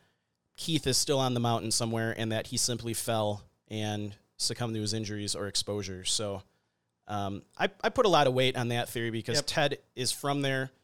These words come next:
Speaker 1: He knew Keith. Um, so I think this is a real interesting case just in the fact that you had two people go missing in similar circumstances, and you have a really experienced search team that had never n-,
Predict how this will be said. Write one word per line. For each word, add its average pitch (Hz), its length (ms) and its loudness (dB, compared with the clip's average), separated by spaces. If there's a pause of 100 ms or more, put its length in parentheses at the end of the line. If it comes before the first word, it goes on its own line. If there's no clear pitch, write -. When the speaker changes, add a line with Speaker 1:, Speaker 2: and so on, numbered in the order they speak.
(140)
Speaker 1:
He 123 120 -4
knew 127 240 0
Keith. 123 460 -4 (640)
Um, 107 520 -2 (520)
so 120 440 2
I 139 100 2
think 196 280 2
this 202 160 6
is - 60 2
a 175 100 2
real 175 240 4
interesting 175 460 0
case 170 320 2
just - 260 0 (220)
in 156 80 -4
the 139 80 0
fact 143 340 2
that 127 180 0 (480)
you 139 80 -6
had 123 80 -2
two 165 160 2
people 147 340 -2
go 127 160 4
missing 131 340 2
in 117 180 -2
similar 139 460 0
circumstances, 120 1080 0 (580)
and 117 260 0
you 123 80 -2
have 127 160 6
a 123 60 4
really 131 240 2
experienced 120 440 0
search 123 280 0
team 113 240 -2
that 110 120 -2
had 117 140 -4
never 120 300 2
n-, 120 160 -4